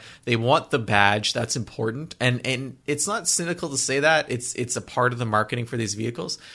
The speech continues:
So there was a sea change in the German cars. I think, um,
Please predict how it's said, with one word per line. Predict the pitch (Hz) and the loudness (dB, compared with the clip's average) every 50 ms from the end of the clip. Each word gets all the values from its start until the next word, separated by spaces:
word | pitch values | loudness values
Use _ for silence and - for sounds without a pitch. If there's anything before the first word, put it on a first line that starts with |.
| - - - - - | -18 -18 -20 -14 -4
So | - - - 160 147 147 151 151 147 139 131 117 | 2 4 6 8 10 10 8 8 6 4 0 -2
there | 117 127 156 165 | 2 4 4 4
was | 175 175 170 - | 6 4 4 4
a | 165 - | 4 4
sea | - - 233 339 277 | 4 2 2 0 -2
change | - - 135 117 113 113 113 110 - | 0 0 0 2 2 0 0 0 0
in | 107 127 123 | 0 2 2
the | 117 | 2
German | 117 - 139 143 135 127 120 | 2 2 0 0 2 0 -2
cars. | - - 160 - 127 120 117 110 123 | 0 0 4 6 6 6 6 6 6
I | 139 156 | 6 6
think, | - 220 214 - - | 6 2 2 6 6
um, | 139 135 127 123 117 120 - | 8 10 10 10 8 6 0